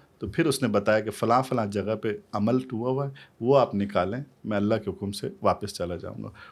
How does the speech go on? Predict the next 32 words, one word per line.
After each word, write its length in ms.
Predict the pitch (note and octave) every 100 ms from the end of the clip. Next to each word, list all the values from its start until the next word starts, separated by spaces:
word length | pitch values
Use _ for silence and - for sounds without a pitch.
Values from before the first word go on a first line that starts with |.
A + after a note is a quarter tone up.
| -
और 140 | A#2+ G#2+
ढाई 300 | G#2 C3+ E3
साल 300 | - A#2+ A#2
लगे, 240 | A2 G#2+
ढाई 300 | G2+ A2+ C3
साल 220 | C3+ G2+
बाद 240 | F2+ F#2 F#2
उस 160 | - -
बच्चे 340 | F#2 - G#2
की 100 | G#2
ठीक 240 | - A#2
हो, 60 | -
अल्हम्दुलिल्लाह 500 | G2 G2+ G#2 F#2+ F2+
आज 100 | F#2
वो 60 | F#2+
खैर 200 | F#2+ F#2
आफियत 320 | E2+ A#2 A2
से 140 | - G#2+ - - - -
अपना 180 | - G2+
मुर्गे 360 | G2 G2 G#2+ G#2
का 80 |
काम 340 | G2 G2 G2+ A#2
कर 140 | A2+
रहा 120 | F#2+
है 60 | F2+
और 100 | E2+
बेहतरीन 320 | G2 F2 G2
अपनी 220 | F2+ -
ज़िंदगी 320 | G2+ F#2 G2+ G2+
गुजार 360 | G#2 G2+ F#2+
रहा 80 |
है। 60 | -